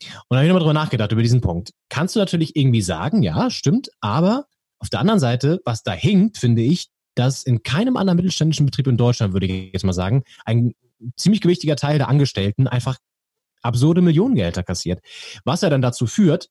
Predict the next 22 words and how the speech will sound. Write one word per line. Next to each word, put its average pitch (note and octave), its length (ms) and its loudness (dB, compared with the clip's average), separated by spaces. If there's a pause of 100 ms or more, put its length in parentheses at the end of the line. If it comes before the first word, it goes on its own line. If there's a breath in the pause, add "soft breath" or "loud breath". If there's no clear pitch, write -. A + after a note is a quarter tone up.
(260)
dass C#3+ 220 -2
du C#3+ 120 4
überhaupt A#2+ 560 0 (560)
das A#2+ 360 -2
alles A2+ 300 0
hier G#2+ 160 2
in G2 60 2
die F#2+ 100 2
Wege B2+ 160 2
leiten F#2 180 -2
musst, F2 220 -2
um G2 160 2
den F#2 100 2
Betrieb - 240 -2
aufrechtzuerhalten, F2 640 -2
weil G#2 180 -2
eben G2+ 180 0
diese F#2+ 360 0
krassen G#2+ 260 -2
Gelder G2 220 -2
fließen. F#2 240 -4
Die, F3+ 200 -2